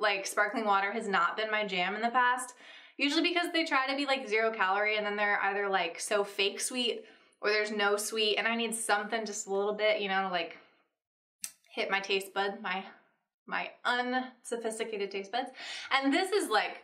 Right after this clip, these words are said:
it tastes fresh, it tastes real, it tastes organic flavor, um, but it's just a little bit of that lingering sweetness that is kind of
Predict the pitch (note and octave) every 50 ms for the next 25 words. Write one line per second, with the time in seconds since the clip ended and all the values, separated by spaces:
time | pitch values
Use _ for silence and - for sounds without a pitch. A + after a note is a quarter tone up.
0 | - A3+ A3+ G#3+ - - - D#4 D#4+ D#4+ - - - - C#4 C4+ C#4 C#4 C#4 -
1 | - - B3+ B3+ B3+ A3 G#3+ G3 G3 A3+ A#3 A#3 A#3+ A#3 A#3 A3 - - A#3 A#3
2 | A3+ A3+ G#3+ G#3 G3+ G#3 G#3 G#3 G#3 G#3 G#3 - - - - G#3+ G3+ G3+ A3 A#3
3 | B3+ C#4+ E4 E4 - - - - - - - - - G#3 G3+ G3 F#3+ G3 G3+ G#3
4 | - A3+ A3 A#3+ C4+ - - C4+ - - C4 B3 A3+ A3 A3 A3+ A3+ B3 B3+ B3+
5 | B3+ B3+ A#3 G3 G3 G#3 G#3 G#3+ G#3 G#3 G#3 A3 A3+ - A3+ A3 G#3+ A#3 A#3+ C#4
6 | - - - A3 G3+ G3 G3 F#3+ F#3+ - - - - - - - - A3 G#3 G#3